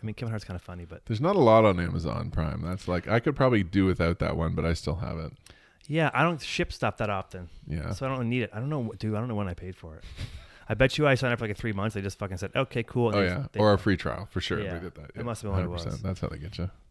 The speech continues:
Speaker 1: But now I, I can't, I, now I need to just, I can't not pay for it now because I wanna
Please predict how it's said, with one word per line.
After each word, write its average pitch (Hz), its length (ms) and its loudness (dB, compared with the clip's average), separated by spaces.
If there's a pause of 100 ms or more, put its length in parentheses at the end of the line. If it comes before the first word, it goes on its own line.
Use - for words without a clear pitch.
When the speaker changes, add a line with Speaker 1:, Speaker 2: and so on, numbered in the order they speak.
Speaker 1:
But 110 100 -8
now 123 200 -2
I, 131 220 -2
I 117 80 -4
can't, - 300 -10 (120)
I, 120 200 -6
now 123 260 -4
I 120 80 0
need 113 220 -4
to 110 80 -6
just, - 440 -8 (360)
I - 80 -12
can't 120 260 -8
not 110 160 -6
pay 117 180 0
for 110 200 -6
it 95 40 -8
now 92 200 -4
because 98 200 -6
I 101 60 0
wanna 98 320 -2